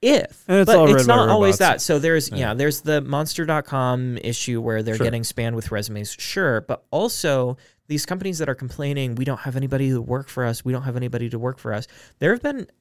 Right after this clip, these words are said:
Speaker 1: not a sig-, significantly insig-, ah,
Speaker 2: Not,
Speaker 1: statistically
Speaker 2: yeah.
Speaker 1: insignificant number of stories starting to come out that's like, "Yeah, we, just as a test,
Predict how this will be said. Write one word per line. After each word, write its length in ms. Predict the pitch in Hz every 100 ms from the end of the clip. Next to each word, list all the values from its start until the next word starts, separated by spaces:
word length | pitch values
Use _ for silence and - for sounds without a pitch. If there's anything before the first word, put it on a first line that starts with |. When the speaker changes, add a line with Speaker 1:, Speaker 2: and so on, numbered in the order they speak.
| _ -
Speaker 1:
not 460 | 139 143 175 202
a 320 | - 170 165 151
sig-, 320 | - 147 127 _ _
significantly 1040 | - - _ _ 135 135 135 135 123 120 -
insig-, 400 | 131 131 - 123 - _
ah, 60 | 101
Speaker 2:
Not, 160 | 95 - _ _
Speaker 1:
statistically 720 | - 123 185 214 226 196 165 143
Speaker 2:
yeah. 80 |
Speaker 1:
insignificant 1040 | 104 - 127 131 131 131 123 - 117 107 - _ _ _ _ _
number 240 | 143 131 123
of 80 | 120
stories 360 | - 202 208
starting 260 | - 156 131
to 60 | -
come 140 | 139
out 160 | 131 120
that's 180 | 123 -
like, 260 | 123 117 _
"Yeah, 480 | 87 156 202 233 208
we, 720 | 123 127 190 254 285 294 269 - -
just 200 | 185 214
as 100 | 180
a 60 |
test, 440 | - 226 196 -